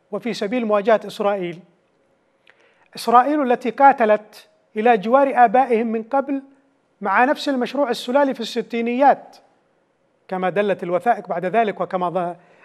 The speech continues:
أثبتنا في حلقات سابقة. هل كان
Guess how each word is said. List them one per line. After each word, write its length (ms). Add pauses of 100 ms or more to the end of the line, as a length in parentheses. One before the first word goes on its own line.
(100)
أثبتنا 420
في 280 (280)
حلقات 460
سابقة. 400 (2000)
هل 200
كان 440